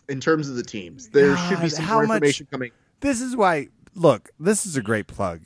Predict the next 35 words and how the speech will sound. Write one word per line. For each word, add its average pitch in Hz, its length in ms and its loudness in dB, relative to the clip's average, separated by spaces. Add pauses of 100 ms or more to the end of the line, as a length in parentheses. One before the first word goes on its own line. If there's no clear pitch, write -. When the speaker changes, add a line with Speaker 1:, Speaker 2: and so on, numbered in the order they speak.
Speaker 2:
If 160 160 -4
you're 226 80 0
listening 202 460 2
to 110 80 0
this 98 160 -2
show - 380 -12 (100)
and 185 160 2
you 185 100 4
enjoy 151 400 2
it, 98 260 -4
this 185 300 2
is 156 140 -4
the 143 160 0
exact 139 500 -4
type 147 260 -4
of 120 140 -12
shit - 320 -8
Raph 120 240 -4
and 123 100 -6
I 110 80 -4
would 107 200 -8
put 107 180 -8
money 107 420 -6
on 82 420 -14
that 123 120 -6
Verbal 156 300 -4
Tap 160 240 -4
Speaker 1:
Yeah. 277 120 4
Speaker 2:
Finance 139 460 -4
just - 240 -12
gave 170 180 -4
me 175 120 -4
a 170 80 -2
no 190 440 0
for 90 520 -10